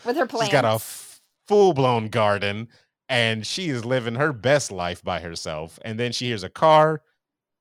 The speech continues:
Speaker 2: She goes out into the front. There's no car. She's got the, the heater with her. She's like, "I'm gonna shoot anybody that comes near me." But then there's a tiny baby in a basket sitting in
Speaker 1: With a,
Speaker 2: front
Speaker 1: with a
Speaker 2: of
Speaker 1: pig nose.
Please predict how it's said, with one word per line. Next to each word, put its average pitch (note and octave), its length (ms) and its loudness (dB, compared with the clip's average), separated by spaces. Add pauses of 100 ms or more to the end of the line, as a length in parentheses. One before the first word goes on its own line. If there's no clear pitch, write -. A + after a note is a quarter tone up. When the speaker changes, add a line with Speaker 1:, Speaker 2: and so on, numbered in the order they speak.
(120)
Speaker 2:
She C3 180 -6
goes A#2 260 0
out A2+ 120 2
into G#2+ 180 -8
the F#2 120 -6
front. D#3+ 560 0
There's F#2+ 220 -8
no G2+ 160 -4
car. C#3+ 400 2
She's B2+ 180 -8
got G#2 220 -2
the, F2+ 220 -8
the F2+ 100 -10
heater D#3 460 -2
with D3+ 220 -2
her. D3+ 220 -6
She's B2 300 -10
like, F#2+ 260 -2
"I'm A#2+ 160 -2
gonna G#2+ 160 -4
shoot A#2+ 240 -8
anybody A2 520 -2
that F#2 260 -8
comes G#2 300 -6
near D#3 260 -2
me." D#3 300 -6 (420)
But G#2+ 100 -10
then G2+ 120 -8
there's G2+ 200 -6
a F#2 120 -8
tiny A#2 560 -4
baby F2+ 440 -6
in F2 120 -10
a F2 40 -8
basket E2 640 -10
sitting F#2 320 -12
in F2 80 -14
Speaker 1:
With F#2+ 140 -10
a, F#2+ 40 -6
Speaker 2:
front F2 120 -8
Speaker 1:
with E2+ 160 -8
a E2 60 -8
Speaker 2:
of E2 40 -14
Speaker 1:
pig E3+ 220 -12
nose. D#3 520 -14